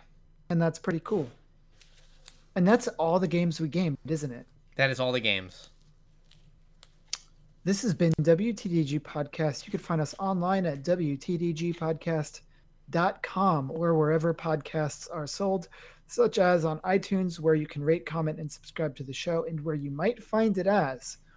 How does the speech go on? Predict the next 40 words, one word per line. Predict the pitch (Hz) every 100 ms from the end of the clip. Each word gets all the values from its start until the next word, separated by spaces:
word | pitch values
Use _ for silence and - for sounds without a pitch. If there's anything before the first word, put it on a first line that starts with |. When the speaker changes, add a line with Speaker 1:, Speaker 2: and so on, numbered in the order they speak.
| - - 175
Speaker 1:
What's | 180 185
the | - 143
Deal | 170 156 135
with | 135 -
Games. | 160 123 - - - - -
Speaker 2:
Thank | 160 131
you, |
Ryan | 120 107
Gallagher, | 98 98 95
Crying, | 101 98 98
for | -
the | 98
use | 95
of | 95
music. | 95 92 92
We | 95
use | 90
the | 101
intro | 98 - 104
and | 92
outro | 92 107 95
of |
Five | 98 92 92
off | 90 -
the |
new | 95 92
album, | 95 92
Beyond | 92 87
Fading | 101 92 92
Gales. | 95 98 -
You |
can | 113
find | 131 107
them | 95
at | 92
the | 98
Rum | 95 110
for | 127
Cover | - 104 117 101
Bandcamp. | 98 87 87 - 90 87